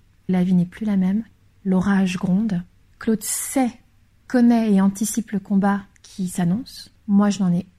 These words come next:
aucune idée. Tout ce que je sais, c'est que je viens de me prendre un coup de poing en pleine figure et que ce sera pas le premier. À ce moment-là, je prends conscience de l'urgence de vivre.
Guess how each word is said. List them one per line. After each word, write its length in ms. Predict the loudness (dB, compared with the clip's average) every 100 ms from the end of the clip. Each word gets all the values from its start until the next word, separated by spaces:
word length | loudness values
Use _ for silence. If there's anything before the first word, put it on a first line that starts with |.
| _ -8
aucune 420 | -8 -6 0 2
idée. 360 | 2 0 -4 -8 _ _ _ _ _ _ _ _
Tout 100 | -14
ce 140 | -12
que 160 | -8 -6
je 120 | -2
sais, 360 | -2 -2 -4 -6
c'est 160 | -6
que 60 | -2
je 60 | 0
viens 80 |
de 100 | 2
me 60 | 2
prendre 220 | 0 -4
un 120 | -4 -8 _ _ _
coup 140 | -14
de 60 | -14
poing 280 | -6 -2
en 60 | -2
pleine 360 | -4 -8 -6 -6
figure 560 | -6 -4 -2 -2 -6 -12 -20 _ _ -12
et 60 | -8
que 60 |
ce 80 | -6
sera 160 | -6 -4
pas 100 | -6
le 60 |
premier. 320 | -8 -12 -12 -18 _ _ _ _ _ _ _ _ _ _ _ -8
À 100 | -4
ce 100 | 0
moment-là, 260 | 2 2
je 140 | 2 0
prends 280 | -2 -6 -4
conscience 720 | -4 -4 -4 -6 -6 -12 -4
de 140 | 0
l'urgence 540 | 0 0 -2 -2 -4 -2
de 100 | -2
vivre. 260 | -2 -6